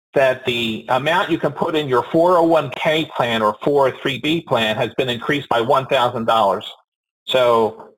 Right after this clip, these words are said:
instead of nineteen five, next year it goes to twenty thousand five hundred.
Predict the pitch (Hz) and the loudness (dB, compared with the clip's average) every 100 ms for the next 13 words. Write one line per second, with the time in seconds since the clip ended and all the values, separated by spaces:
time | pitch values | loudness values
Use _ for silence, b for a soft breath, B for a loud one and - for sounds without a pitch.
0 | - - 151 160 151 180 226 220 175 139 | -10 -2 2 2 2 0 0 -2 -4 0
1 | 135 120 117 110 139 143 - 135 123 127 | 0 4 2 0 -2 -6 -2 0 2 0
2 | 120 - 110 160 147 139 139 123 110 117 | -2 -4 -4 0 0 0 0 0 0 -6
3 | - 120 107 120 85 | -2 -2 0 -2 -2